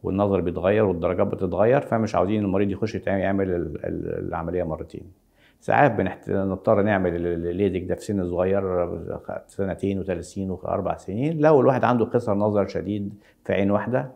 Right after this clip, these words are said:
ولو ما عملش ممكن يحصل له كسل في هذه العين، فبنضطر نعمله في السن الصغير.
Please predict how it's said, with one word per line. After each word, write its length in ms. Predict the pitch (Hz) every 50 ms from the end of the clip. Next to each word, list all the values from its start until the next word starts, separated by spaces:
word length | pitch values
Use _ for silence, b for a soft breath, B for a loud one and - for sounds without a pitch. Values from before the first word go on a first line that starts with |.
| _ _ -
ولو 240 | 110 113 123 127 120
ما 80 | 104
عملش 360 | 95 95 101 104 98 - -
ممكن 380 | 98 98 95 92 101 98 - 90
يحصل 240 | 87 - - 98 92
له 80 | 92
كسل 320 | - - 101 - - 85 78
في 140 | - 87 87
هذه 140 | 85 90
العين، 360 | 87 80 73 78 90 95 95 95 b b b b b b b _
فبنضطر 420 | - 90 87 87 90 - - 104 98
نعمله 300 | 92 82 90 90 87 85
في 60 | -
السن 220 | - - - 92
الصغير. 500 | 85 - - - - - - - - -